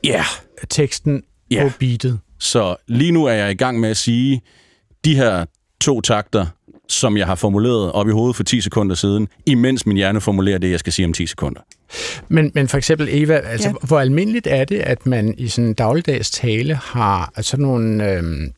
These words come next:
Speaker 2: tøveord, altså no-, nogle sætninger eller nogle vendinger?
Speaker 3: Så man har forskellige måder. Det er fuldstændig rigtigt, at man er altid i sit hoved lidt foran, øh, det, der faktisk kommer ud af munden, fordi man, altså, det, det kan simpelthen ikke gøres simultant. Man kan ikke,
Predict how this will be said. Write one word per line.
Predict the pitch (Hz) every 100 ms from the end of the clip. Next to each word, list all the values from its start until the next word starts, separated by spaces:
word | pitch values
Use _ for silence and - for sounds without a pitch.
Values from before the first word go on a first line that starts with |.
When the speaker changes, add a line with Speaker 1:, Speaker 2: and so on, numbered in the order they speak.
| -
Speaker 2:
tøveord, | - - 139 139 156 175 - 117 -
altså | 110 117
no-, | 101 110 120 110
nogle | 123 110 107
sætninger | - 147 147 - 131 123 110
eller | 101 101
nogle | 101 92 82
vendinger? | 73 110 113
Speaker 3:
Så | 151
man | 196 202
har | 262 254
forskellige | 262 - 262 240 247 240
måder. | 220 208 208 214 233 233 -
Det | -
er |
fuldstændig | 220 285 247 220
rigtigt, | 180 185
at | 208
man | 190
er | 196
altid | - - 240 180 -
i | 202
sit | 208 185
hoved | 185 208 220
lidt | 208
foran, | - 233 214 147 143 - -
øh, | 175 170 165 156
det, | 185
der |
faktisk | 190 170 180 -
kommer | 175
ud | 165
af | 170
munden, | 165 170
fordi | - 170 160 -
man, | 175 - -
altså, | 165
det, | 202 - -
det | -
kan | 233
simpelthen | - 226
ikke | 208 -
gøres | 165 175
simultant. | 185 160 165 87 - - -
Man | 185
kan | 185 208
ikke, | 214 240